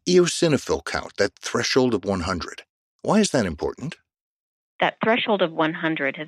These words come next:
Speaker 2: been shown to be associated with response to inhaled corticosteroids when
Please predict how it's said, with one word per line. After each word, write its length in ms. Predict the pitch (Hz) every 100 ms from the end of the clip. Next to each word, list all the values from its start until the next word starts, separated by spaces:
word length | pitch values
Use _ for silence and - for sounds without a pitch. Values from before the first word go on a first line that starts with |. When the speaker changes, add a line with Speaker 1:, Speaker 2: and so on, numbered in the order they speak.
| -
Speaker 2:
been 160 | 151
shown 420 | 151 - 156 147 156
to 80 | 165
be 140 | 151
associated 640 | 143 - 147 - 147 143 160
with 100 | - -
response 480 | - - 143 160 - -
to 60 | -
inhaled 340 | 151 151 135 -
corticosteroids 800 | 147 147 - 139 - 135 127 -
when 140 | 147